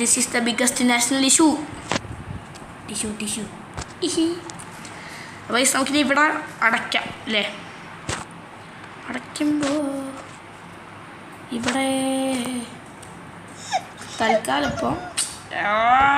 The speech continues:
ഉണ്ട്, അടുക്കടാ. ചെമ്പ്.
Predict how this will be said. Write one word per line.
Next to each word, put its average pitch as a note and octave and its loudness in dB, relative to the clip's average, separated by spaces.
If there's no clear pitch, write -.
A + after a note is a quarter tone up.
ഉണ്ട്, A#3+ 2
അടുക്കടാ. C4 4
ചെമ്പ്. A3 -8